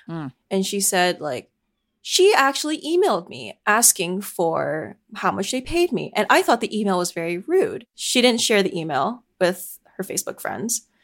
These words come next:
Speaker 1: Right.
Speaker 2: And she said, "Don't do what she did. You're gonna get blacklisted. Your reputation is gonna go down the line. Your career is gonna be ruined." And I found out that a few of the comments were like,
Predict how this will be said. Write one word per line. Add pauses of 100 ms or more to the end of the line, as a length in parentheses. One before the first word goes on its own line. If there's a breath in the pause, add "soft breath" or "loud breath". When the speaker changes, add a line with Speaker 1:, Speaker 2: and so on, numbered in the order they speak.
Speaker 1:
Right.
Speaker 2:
And (260 soft breath)
she
said,
"Don't
do
what
she
did.
You're
gonna
get
blacklisted.
Your
reputation
is
gonna
go
down
the
line.
Your
career
is
gonna
be
ruined." (520)
And (500)
I
found
out
that
a
few
of
the
comments
were
like,